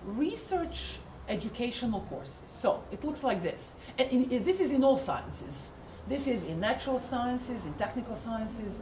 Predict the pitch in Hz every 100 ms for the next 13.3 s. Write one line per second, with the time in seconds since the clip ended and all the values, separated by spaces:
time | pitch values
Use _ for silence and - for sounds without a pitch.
0 | 202 190 - 170 165 151 151 151 147 131
1 | 131 - - 113 - - - - - -
2 | - - - 262 214 247 381 320 226 208
3 | 214 254 269 208 175 143 127 123 - -
4 | - - - - - 403 440 254 165 143
5 | - - 160 160 165 - - - - -
6 | - - - - - 202 233 - 208 214
7 | 190 - - 254 381 392 - - - -
8 | - - - - - - - 208 196 139
9 | - - 143 262 - - - - - 190
10 | 180 196 190 196 190 330 330 - 190 247
11 | 254 247 - - - - - - - 247
12 | 185 190 202 180 - 196 165 151 139 -
13 | - -